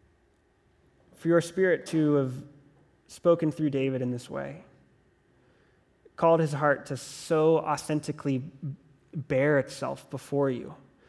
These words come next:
well before he was, <laughs> well before he got himself into, like, a,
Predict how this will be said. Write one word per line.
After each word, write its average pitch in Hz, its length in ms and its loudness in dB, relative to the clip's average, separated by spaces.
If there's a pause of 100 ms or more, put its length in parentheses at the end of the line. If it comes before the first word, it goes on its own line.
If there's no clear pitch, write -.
(360)
well 170 340 8
before 156 560 2
he 139 220 -2
was, 123 480 -4 (2750)
<laughs> 151 160 -4 (260)
well 165 320 6
before 185 280 4
he 156 100 2
got 143 240 6
himself 139 440 2
into, 131 300 -2
like, 127 240 -4
a, 131 200 -2